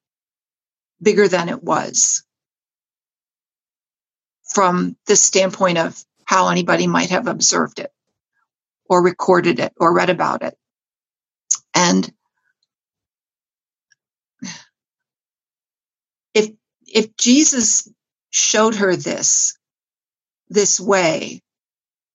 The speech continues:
he is showing it to us too this way. Because she has, later on, she is told, or <clears throat> she understands that she is, she is meant to share this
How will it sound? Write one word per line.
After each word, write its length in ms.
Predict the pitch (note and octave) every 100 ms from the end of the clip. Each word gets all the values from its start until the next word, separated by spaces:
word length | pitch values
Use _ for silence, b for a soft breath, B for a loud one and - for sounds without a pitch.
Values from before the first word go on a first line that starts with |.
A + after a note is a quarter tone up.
| _ _ _ _ _ _ _
he 160 | A#3 G#3+
is 200 | G#3+ -
showing 380 | A#3 A#3+ A3 G3
it 140 | -
to 160 | - F3+
us 280 | E3+ - -
too 320 | - G3 F#3
this 320 | G#2+ - -
way. 360 | - - - - - _ _ _ _ _ _ _ _ _ _ _ _ _ _ _ _ _ _
Because 580 | G#3 - G3 F#3 - - _ F3+
she 320 | - G#3 G3+ G3 - - - _ -
has, 280 | G3+ F3+ - G#3+ -
later 360 | G#3 G3 F#3+ G3+
on, 260 | G3+ G3
she 200 | - F#3+
is 180 | F3 -
told, 420 | - F#3+ F3+ E3+
or 240 | E3 E3 - _ _ B A#3+
<clears throat> 160 | B3+ B3
she 180 | - G#3
understands 640 | G3+ F#3 - F#3+ F#3+ F3+
that 140 | E3
she 180 | - F3
is, 240 | E3 - -
she 140 | F3+
is 140 | E3
meant 180 | F#3 F3
to 80 | F#3
share 320 | - F#3+ F#3
this 460 | - - - -